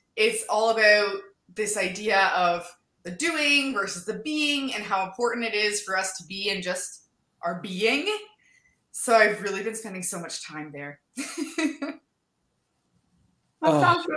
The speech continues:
Speaker 2: nice. And I think that, first of all, how on topic is this with everything that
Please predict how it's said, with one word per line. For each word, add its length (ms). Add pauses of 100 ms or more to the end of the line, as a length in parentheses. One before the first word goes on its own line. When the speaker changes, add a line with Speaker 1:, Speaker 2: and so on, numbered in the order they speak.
(120)
Speaker 2:
nice. 540 (380)
And 140
I 200
think 280
that, 480 (1400)
first 180
of 80
all, 260
how 200
on 140
topic 320
is 180
this 260
with 200
everything 560
that 380